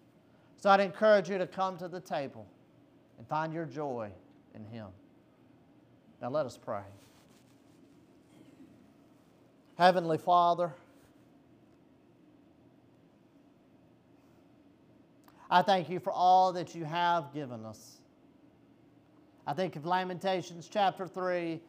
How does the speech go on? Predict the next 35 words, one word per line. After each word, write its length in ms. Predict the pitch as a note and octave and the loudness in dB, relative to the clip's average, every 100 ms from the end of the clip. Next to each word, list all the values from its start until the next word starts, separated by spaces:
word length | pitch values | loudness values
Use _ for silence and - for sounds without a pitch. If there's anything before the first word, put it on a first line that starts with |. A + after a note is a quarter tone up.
| - - | -20 -10
"If 60 | E3 | -4
it 80 | |
were 140 | E3 F3 | -2 2
not 280 | F#3+ G3+ G3 | 4 4 2
for 100 | F#3+ | -4
the 120 | F#3+ | 0
mercy 460 | G3+ G#3 G#3 G#3+ | 4 4 4 -4
of 100 | G#3+ | -8
the 100 | G#3 | -6
Lord, 480 | G#3 G#3 F#3+ F#3 F#3+ | 0 6 6 6 4
we 160 | F3+ G3 | -2 -2
would 160 | F#3+ | -2
have 140 | F#3+ D#3 | -4 -4
been 260 | G3+ G3 | -6 -6
consumed." 760 | F#3 F#3+ - F3 D3 C3+ C3 B2+ - _ _ _ _ _ _ _ - | -10 -12 -10 -8 -8 -8 -12 -16 -20 _ _ _ _ _ _ _ -10
Your 240 | D#3+ G#3+ G#3+ | -2 0 2
mercy 520 | G3+ A3 A3 A3 A3 | 4 4 2 -6 -6
has 180 | G3+ - | -6 -4
stayed 340 | G#3+ G#3+ G#3+ | 0 0 2
us 240 | G#3+ G#3 | -2 -2
unto 220 | F#3+ F3 F#3 | -10 -10 -8
this 220 | F#3+ D3+ | -6 -4
very 360 | F#3+ G3 F#3+ | -2 0 -2
day. 520 | F3+ F3 D3 C3 B2+ B2 - _ _ _ _ _ - - _ _ _ _ _ - - - | 0 0 0 -4 -8 -14 -20 _ _ _ _ _ -20 -20 _ _ _ _ _ -20 -20 0
Father, 400 | F3+ F3 E3 E3+ | 4 6 6 4
I 80 | E3 | 0
pray 520 | E3 F#3+ F3+ F3 E3 | 2 0 2 0 -4
that 240 | E3 E3+ | -6 -6
in 140 | E3+ E3+ | -6 -6
your 140 | F3 | -6
mercy 560 | E3+ E3+ F#3 F3+ - F3 | -4 0 0 0 -4 -10
you 140 | E3 | -10
would 100 | D3+ | -12
strengthen 540 | - F#3+ F#3+ D#3+ F3 E3 | -12 -6 -6 -6 -6 -4
us, 340 | D3 - | -6 -8